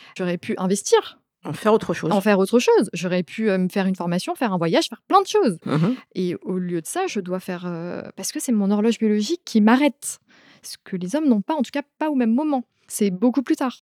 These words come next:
Speaker 2: Oui, et puis pas du tout la même
Speaker 1: Ou
Speaker 2: pression, pas
Speaker 1: pas
Speaker 2: le
Speaker 1: du
Speaker 2: même niveau, euh. Et au pire, bah, ils se ré-, ils réfléchiront à tout ça plus tard, euh.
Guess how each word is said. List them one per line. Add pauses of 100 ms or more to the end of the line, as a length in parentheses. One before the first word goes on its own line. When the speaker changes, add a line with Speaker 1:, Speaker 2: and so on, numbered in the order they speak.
Speaker 2:
Oui,
et
puis
pas
du
tout
la
même
Speaker 1:
Ou
Speaker 2:
pression,
pas
Speaker 1:
pas
Speaker 2:
le
Speaker 1:
du
Speaker 2:
même
niveau,
euh. (420)
Et
au
pire,
bah,
ils
se
ré-,
ils
réfléchiront
à
tout
ça
plus
tard,
euh.